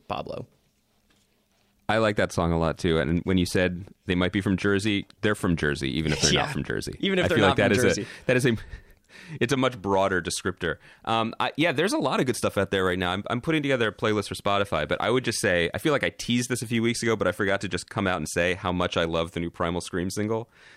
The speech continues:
Speaker 2: This is a
Speaker 1: <laughs>
Speaker 2: band that meant a lot to us, um, even as re-
Speaker 1: It is.
Speaker 2: Why, why the snort? I always get
Speaker 1: No,
Speaker 2: the snort.
Speaker 1: I'm snor-,
Speaker 2: I
Speaker 1: I'm
Speaker 2: love this
Speaker 1: snorting
Speaker 2: band.
Speaker 1: because we were like, I'm snorting because that is a band that meant a lot to us.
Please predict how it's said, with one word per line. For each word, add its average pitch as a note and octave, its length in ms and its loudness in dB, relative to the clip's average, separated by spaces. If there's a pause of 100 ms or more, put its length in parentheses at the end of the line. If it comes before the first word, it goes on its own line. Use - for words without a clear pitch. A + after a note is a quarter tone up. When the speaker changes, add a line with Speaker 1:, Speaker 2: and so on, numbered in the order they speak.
(140)
Speaker 2:
This B2+ 160 0
is B2 120 -2
a G2+ 40 2
Speaker 1:
<laughs> - 20 -4
Speaker 2:
band G#2 240 2
that F2+ 60 0
meant F#2+ 180 0
a F2 40 2
lot F2+ 320 -2
to D#2 140 -2
us, G2 520 -2
um, F2 540 0
even G#2+ 180 0
as F#2+ 120 0
re- G#2 60 -2
Speaker 1:
It A2 80 0
is. - 160 0
Speaker 2:
Why, F#4 140 2
why F#4 320 2
the G4 80 2
snort? F3+ 420 0 (160)
I C4 80 2
always D#4+ 240 4
get - 80 2
Speaker 1:
No, B3 120 6
Speaker 2:
the A3+ 40 6
snort. C#4+ 160 4
Speaker 1:
I'm - 80 6
snor-, A#3 220 4
Speaker 2:
I G3 80 2
Speaker 1:
I'm G#3 60 2
Speaker 2:
love B3 80 4
this C4 80 4
Speaker 1:
snorting A#3 260 4
Speaker 2:
band. A3 80 2
Speaker 1:
because F#3 560 2
we F3+ 160 0
were E3+ 120 2
like, D#3 380 0
I'm E3 140 2
snorting A#3 360 2
because F3+ 240 0 (100)
that D#3+ 180 0
is F#3 120 2
a F3 60 0
band D3+ 180 0
that C3+ 60 2
meant C3+ 140 2
a - 20 2
lot D#3 220 0
to C3 160 0
us. - 280 0